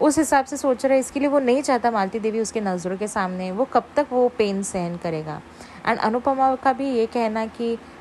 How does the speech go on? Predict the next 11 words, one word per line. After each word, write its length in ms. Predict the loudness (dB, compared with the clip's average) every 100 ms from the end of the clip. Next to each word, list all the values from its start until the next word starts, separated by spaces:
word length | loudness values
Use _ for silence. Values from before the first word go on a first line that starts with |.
| 0
अ, 360 | 2 4 2 0
मालती 380 | 0 0 -2
देवी 240 | -2 0 0
मतलब 260 | 0 0
बुजुर्ग 440 | 2 2 4 2 2
है, 200 | 0 0
तो 140 | 0 0
कैसे 420 | 2 0 0 0
मतलब 260 | 0 2
ऐसे 400 | 2 2 -2 -2
रात 240 | 0 0